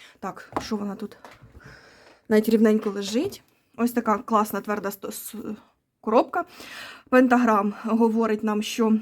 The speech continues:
а, с-, м, відповідно до, е, давньої грецької міфології, сатири і німфи жили в лісах і були, м, е, і, ну, в-, в-, вірились-, вірилося, що вони є богами,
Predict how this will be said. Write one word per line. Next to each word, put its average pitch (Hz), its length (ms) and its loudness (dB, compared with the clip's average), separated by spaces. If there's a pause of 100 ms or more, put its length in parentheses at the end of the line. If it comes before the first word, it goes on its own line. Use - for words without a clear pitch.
(1040)
а, 208 320 -4
с-, 208 160 -12
м, 208 240 -4 (300)
відповідно 233 440 2
до, 208 240 2 (360)
е, 202 220 -2
давньої 226 320 4
грецької 214 400 0
міфології, 330 520 0
сатири 240 320 0
і 254 60 6
німфи 311 460 2
жили 214 260 -2
в 208 60 -8
лісах 320 480 -2 (540)
і 320 140 0
були, 247 420 6 (760)
м, 220 280 -2
е, 208 440 -4 (360)
і, 247 160 6 (180)
ну, 233 220 0
в-, 196 180 -10
в-, 202 240 -8
вірились-, 262 500 2
вірилося, 247 460 2
що 226 180 -4
вони 247 220 6
є 208 220 2
богами, 220 540 0